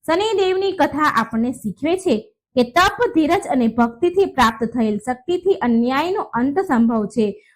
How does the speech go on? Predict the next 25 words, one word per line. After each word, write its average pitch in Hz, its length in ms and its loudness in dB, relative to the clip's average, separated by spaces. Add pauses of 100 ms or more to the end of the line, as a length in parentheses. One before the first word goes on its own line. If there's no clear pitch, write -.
અને 254 140 2
ઈશ્વરના 440 640 0
ન્યાયમાં 311 380 0
પ્રત્યેક 277 480 -4
કર્મનું 240 500 0
ફળ 262 180 2 (140)
જરૂર 247 280 2
મળે 220 300 0
છે. 202 320 -4 (260)
છાયાનો 233 520 2
ત્યાગ 247 460 0
અને 233 220 2
નારી 208 380 0
શક્તિની 339 720 -2
એ 240 320 0
ઉચ્ચ - 260 -6 (260)
પરંપરાને 285 680 2
દર્શાવે 214 500 0
છે, 202 380 -4 (200)
જ્યાં 240 220 2
એક 302 260 2
સ્ત્રી 415 200 -2
તેના 311 300 0
સંકલ્પ, 254 880 0
ધીરજ 262 300 2